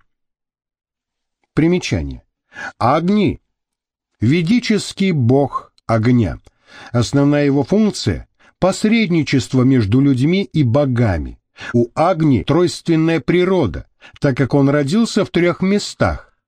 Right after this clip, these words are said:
на небе, среди людей и в водах. У него есть три жилища, он имеет три жизни, три головы и три силы.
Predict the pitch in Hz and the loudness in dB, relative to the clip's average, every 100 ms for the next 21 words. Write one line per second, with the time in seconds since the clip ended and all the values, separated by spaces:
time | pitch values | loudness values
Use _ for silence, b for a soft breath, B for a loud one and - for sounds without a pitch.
0 | _ 101 131 135 139 131 120 160 - _ | _ 0 2 2 2 2 2 -2 -4 _
1 | _ - - 135 127 139 135 131 104 135 | _ -8 0 0 2 2 2 2 2 2
2 | 190 185 _ _ _ 135 156 147 160 139 | 0 -4 _ _ _ 0 2 2 0 0
3 | 73 76 - _ _ B B B 123 156 | -2 -8 -14 _ _ B B B 2 2
4 | 180 202 254 214 - - 185 214 180 233 | 2 2 2 0 -2 -2 0 0 2 0
5 | 185 160 - - 160 - _ _ - 123 | 0 -2 -2 -2 -4 -6 _ _ -2 2
6 | 147 151 156 151 135 104 139 135 104 107 | 2 2 2 2 0 0 0 2 2 2
7 | 131 113 156 190 - _ _ - 165 165 | 2 2 0 -2 -6 _ _ -4 0 0
8 | 123 131 127 123 110 147 214 196 _ _ | 2 2 2 2 0 0 0 -4 _ _
9 | - 170 180 - 127 120 120 - _ _ | -2 -2 -2 0 2 2 0 -6 _ _
10 | - - 170 120 65 60 | -14 -4 0 0 -2 -8